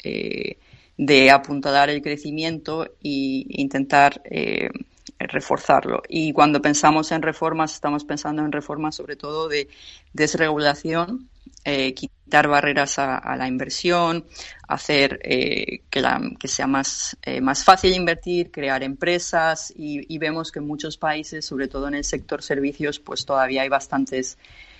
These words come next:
eh, barreras y regulaciones que frenan, que frenan esa, esa inversión. Entonces era un poco el, el mensaje que también queríamos pasar de la necesidad de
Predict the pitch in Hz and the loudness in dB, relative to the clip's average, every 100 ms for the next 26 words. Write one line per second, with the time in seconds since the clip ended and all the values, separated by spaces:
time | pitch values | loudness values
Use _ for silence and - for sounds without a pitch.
0 | _ - - - - - - - - _ | _ -4 -2 0 0 -2 -4 -4 -8 _
1 | - _ - - 147 156 151 147 160 147 | -20 _ -6 6 8 10 8 6 2 -2
2 | 143 147 147 156 156 - 135 - 143 127 | 0 0 0 -4 -4 -6 -8 -4 -2 -2
3 | 127 - _ - - - - - 50 - | -4 -10 _ -16 -8 -8 -4 -4 -4 -6
4 | - - - - - - - 139 143 143 | -6 -8 -8 -12 -12 -6 -4 -2 -2 -2
5 | 147 - 131 131 143 147 170 151 147 143 | -4 -4 0 0 0 2 6 6 4 2
6 | 151 147 139 135 135 - 147 151 151 - | 4 4 4 0 -2 -4 -2 0 0 6
7 | 170 - 156 156 151 151 147 151 147 147 | 6 6 -2 -2 -4 -4 -6 -6 -4 -6
8 | - 151 - 147 147 135 135 131 131 135 | -8 -10 -6 -8 -6 -8 -8 -10 -14 -10
9 | 131 131 139 131 | -6 -4 -4 -8